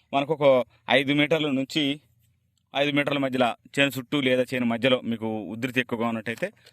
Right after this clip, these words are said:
మధ్యలో అక్కడ చాప్లిస్ కానీ మొక్క కానీ, అంటే ఒక చాప్లిస్ నుంచి రెండు మొక్కలు చేసి చేసుకొని అక్కడ ఒకటి అక్కడ ఒకటి వేసినట్టయితే మీకు ఆ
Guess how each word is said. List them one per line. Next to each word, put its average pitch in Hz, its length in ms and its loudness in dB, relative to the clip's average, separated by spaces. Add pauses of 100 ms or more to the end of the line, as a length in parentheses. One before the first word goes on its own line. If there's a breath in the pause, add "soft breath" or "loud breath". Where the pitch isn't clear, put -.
(160 soft breath)
మధ్యలో 117 240 -2
అక్కడ 117 140 -4 (120)
చాప్లిస్ 107 360 -8
కానీ 113 180 -4
మొక్క 110 260 -6
కానీ, 113 180 -6 (440)
అంటే 120 200 -4
ఒక 101 140 -18
చాప్లిస్ 113 300 -4
నుంచి 117 220 -8
రెండు 107 180 -6
మొక్కలు 110 260 -8
చేసి 107 180 -8
చేసుకొని 113 340 -8
అక్కడ 113 140 -4
ఒకటి 110 160 -8
అక్కడ 110 120 -8
ఒకటి 107 140 -10
వేసినట్టయితే 107 480 -8 (400 soft breath)
మీకు 120 180 -2
ఆ 120 40 -6